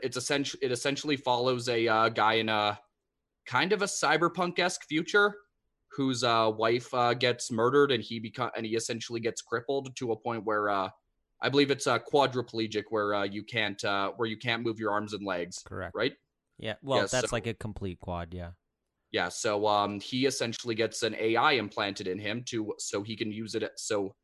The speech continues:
Speaker 1: he can, that could essentially reconnect, connect his brain to, reconnect his brain to his nerves, so that he could go out and seek vengeance on the people. Um, and it's just kinda like this cool, it's kinda like this cool, badass, um,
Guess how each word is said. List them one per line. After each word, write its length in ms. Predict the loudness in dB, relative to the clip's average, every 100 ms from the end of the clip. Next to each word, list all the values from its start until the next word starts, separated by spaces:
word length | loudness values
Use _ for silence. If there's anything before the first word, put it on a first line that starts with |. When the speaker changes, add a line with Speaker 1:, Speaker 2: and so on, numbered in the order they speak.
| _ _ _
Speaker 1:
he 140 | -8 -2
can, 220 | -2 -4 -10 _
that 200 | -2 -2 0
could 100 | -4
essentially 480 | -2 -4 -4 -6
reconnect, 560 | -4 -4 -4 -6 -6 -12 _ _ -8
connect 300 | -4 -2 -2
his 120 | -4
brain 360 | 0 0 0
to, 80 | -4 -6
reconnect 380 | -6 -4 -6 -6
his 100 | -8
brain 320 | -2 0 0
to 80 | -2
his 140 | -4 0
nerves, 460 | 2 2 0 -10 _ _ _ _ _
so 160 | -2 2
that 180 | 2
he 140 | 0 -8
could 120 | 0
go 200 | 4 6
out 160 | 4 2
and 100 | -2
seek 280 | -4 -4
vengeance 420 | -2 -2 0 -2 -2
on 180 | -2
the 80 | -2
people. 560 | 0 -2 2 0 0 -14 _ _ _ _ _ _ _ _ _ _
Um, 340 | 2 4 2 0
and 120 | 0
it's 140 | -2
just 220 | 0 -2 0
kinda 160 | 0
like 140 | 2 2
this 140 | 0
cool, 600 | -4 -4 0 2 2 0 -10 _ -6
it's 160 | -6
kinda 200 | 0 2
like 140 | 2 2
this 160 | -2
cool, 420 | -2 2 4 4 4
badass, 640 | 4 6 6 4 2 2
um, 340 | 4 4 2